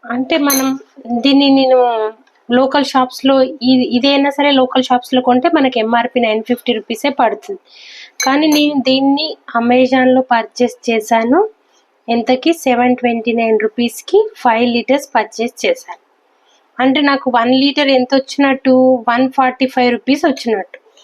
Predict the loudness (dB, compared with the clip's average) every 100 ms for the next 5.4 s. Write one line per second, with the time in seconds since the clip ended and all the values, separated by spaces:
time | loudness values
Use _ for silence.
0 | _ _ _ _ _ _ -4 -2 0 0
1 | 0 0 0 2 -2 -2 -2 -4 -2 -2
2 | -2 -2 -2 -4 -4 -8 -16 _ -14 -12
3 | -6 -2 0 0 0 0 2 2 4 0
4 | 0 -2 0 -2 0 0 0 2 2 2
5 | 2 0 2 0